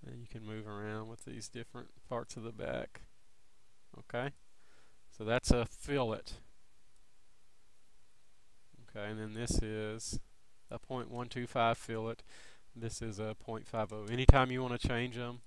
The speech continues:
you just come over here, double click it. I can make this point two five oh. Delete that first decimal, and that's done. Okay,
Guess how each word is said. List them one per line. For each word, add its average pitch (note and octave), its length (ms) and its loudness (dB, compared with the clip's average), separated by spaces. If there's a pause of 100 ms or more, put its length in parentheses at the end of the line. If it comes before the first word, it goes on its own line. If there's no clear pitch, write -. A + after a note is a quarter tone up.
(380)
you A2 80 -10
just A2 180 -8
come A#2+ 140 0
over A2 160 4
here, A#2 180 4
double A2 300 2
click - 280 -2
it. - 140 -4 (800)
I A2+ 80 -4
can A2+ 220 -6
make G#2+ 260 0
this - 680 -4 (540)
point A2+ 220 -4
two A#2 220 -2
five A2 360 4
oh. A2+ 360 -2 (3250)
Delete A#2 280 -6
that - 140 -2
first - 340 -4
decimal, C#3+ 640 -2 (1040)
and A2 160 -2
that's A2 280 8
done. G#2+ 300 -2 (380)
Okay, A#2+ 300 0